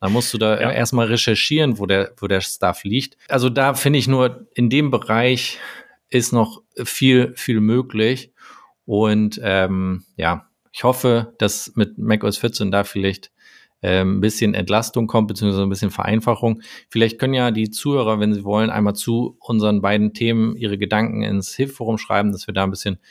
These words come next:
Speaker 1: ähm, drauf eingehen können. Auch vielleicht, was eure Gedanken dazu sind, äh, was die, was ihr euch wünschen würdet, ähm, an möglichen Synchronisationsmöglichkeiten oder auch, wo ihr Probleme seht,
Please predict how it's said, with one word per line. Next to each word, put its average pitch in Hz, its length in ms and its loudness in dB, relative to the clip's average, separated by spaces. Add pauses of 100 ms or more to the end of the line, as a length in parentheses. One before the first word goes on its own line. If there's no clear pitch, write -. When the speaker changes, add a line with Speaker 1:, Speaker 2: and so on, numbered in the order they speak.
(360)
Speaker 1:
ähm, 95 760 0
drauf 98 220 -2
eingehen 101 400 2
können. 104 220 2
Auch 101 180 0
vielleicht, 101 480 -2
was - 360 -2
eure 107 280 2
Gedanken 98 480 0
dazu 95 300 -4
sind, 98 400 0 (640)
äh, 92 280 2
was 92 220 0
die, 95 500 0 (140)
was - 220 -2
ihr 98 80 2
euch 90 120 -2
wünschen 107 360 2
würdet, 95 480 2 (100)
ähm, 92 320 0
an 90 260 -2
möglichen 92 420 -2
Synchronisationsmöglichkeiten 95 1400 -2
oder 90 140 0
auch, 92 240 -2
wo 101 100 0
ihr 104 240 2
Probleme 101 640 0
seht, 92 460 0